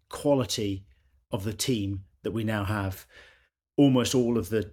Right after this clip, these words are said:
team have a, a P H D. They are so diverse,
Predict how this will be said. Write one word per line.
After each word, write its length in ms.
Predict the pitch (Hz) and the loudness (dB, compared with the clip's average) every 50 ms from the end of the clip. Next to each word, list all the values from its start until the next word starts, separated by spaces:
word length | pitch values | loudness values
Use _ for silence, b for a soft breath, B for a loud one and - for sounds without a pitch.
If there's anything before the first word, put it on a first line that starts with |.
| - _ | -12 _
team 260 | - - 127 113 107 | -6 -4 -4 -4 -2
have 320 | 104 113 113 110 107 - - | -2 -2 -2 -2 -4 -6 -10
a, 140 | - - - _ - - | -16 -18 -18 _ -16 -14
a 20 | |
P 180 | 104 - 123 113 | -6 -4 -2 -2
H 200 | 110 - - - | -2 -4 -4 0
D. 400 | - 131 127 123 127 123 - - - - _ _ _ _ _ _ _ - - | 2 2 2 2 0 -2 -6 -14 -20 -20 _ _ _ _ _ _ _ -12 -6
They 180 | 117 117 120 117 | -4 -2 -2 0
are 60 | 107 | 0
so 320 | - - - 139 127 123 | 0 0 2 2 2 2
diverse, 680 | 107 117 110 107 98 104 110 110 110 110 107 - - | 2 0 -2 -2 -2 0 0 0 0 -2 -2 -2 -4